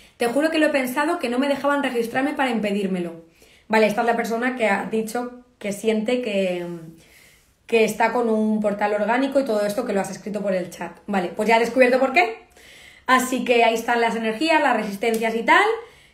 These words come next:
Eh, igual, si tenéis cualquier problema o alguna o energía, sea la que sea, sea vuestra propia sombra o sea otra energía,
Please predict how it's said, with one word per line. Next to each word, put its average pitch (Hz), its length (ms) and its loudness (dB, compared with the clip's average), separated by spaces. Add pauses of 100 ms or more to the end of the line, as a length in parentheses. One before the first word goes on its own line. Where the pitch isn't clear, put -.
(180)
Eh, 240 560 6
igual, 214 400 0
si 220 240 -2
tenéis 202 560 -6
cualquier 214 320 0
problema 226 440 0
o 208 100 -2
alguna 214 440 0
o 214 140 -2
energía, 202 680 0
sea 240 260 4
la 220 140 4
que 214 80 -2
sea, 208 280 2
sea 220 240 2
vuestra 220 300 4
propia 220 260 2
sombra 233 520 2
o 208 120 2
sea 247 280 2
otra 226 240 2
energía, 226 400 2